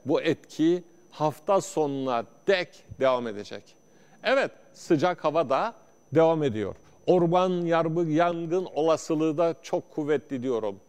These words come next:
Ultraviyole radyasyon da çok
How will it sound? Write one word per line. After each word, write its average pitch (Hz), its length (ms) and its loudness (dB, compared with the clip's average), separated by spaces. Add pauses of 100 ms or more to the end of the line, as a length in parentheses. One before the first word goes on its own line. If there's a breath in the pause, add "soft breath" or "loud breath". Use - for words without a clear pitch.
(380 soft breath)
Ultraviyole 165 840 2
radyasyon 147 680 -2
da 147 280 2 (560)
çok - 500 0